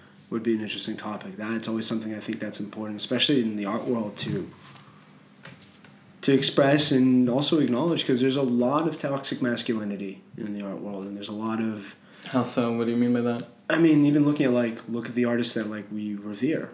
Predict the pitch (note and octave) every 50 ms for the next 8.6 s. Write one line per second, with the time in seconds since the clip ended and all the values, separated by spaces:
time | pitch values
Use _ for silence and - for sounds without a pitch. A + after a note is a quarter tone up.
0 | - - G#2+ A2 G#2+ G#2 G2+ G2+ G2+ - G#2+ G#2 G#2 G2+ G2+ G2+ G2 G2 - -
1 | - - - - _ _ - A2 A2+ A2+ A2+ A2 G#2+ G#2+ - - - - _ -
2 | - B2 - - A2 A2+ B2+ B2+ - A#2 G2+ F#2+ F#2+ F#2+ F#2+ G2+ - - A#2 B2
3 | B2 A2 G#2+ G2+ G2 - A2+ G#2+ - - G#2+ G2+ G2 F#2+ - - - - G2+ G2
4 | G2 - - - B2 C#3 E3 D3 D3 A#2 G#2+ G#2 G#2 G#2 G#2 G#2 G#2 A2 G#2+ G#2
5 | G#2 G#2 G#2 G2+ - - A2+ G#2+ A2 A2 - - A2+ A2 A2 A2 G#2+ - A2+ A2
6 | A2+ A2+ A2+ A2+ A2 A2+ A2+ A2 A2 G#2+ A2+ A#2 A2+ A2+ A2+ A2+ A#2 A2+ A#2 A#2+
7 | A#2+ A#2+ A#2 A2+ A2+ G#2+ G#2 G#2+ A2 G#2+ G#2 - - - B2 A#2+ A#2 G#2+ A2 A2
8 | G#2+ G2+ - - G#2+ A2 G#2+ G#2 G2+ G2+ -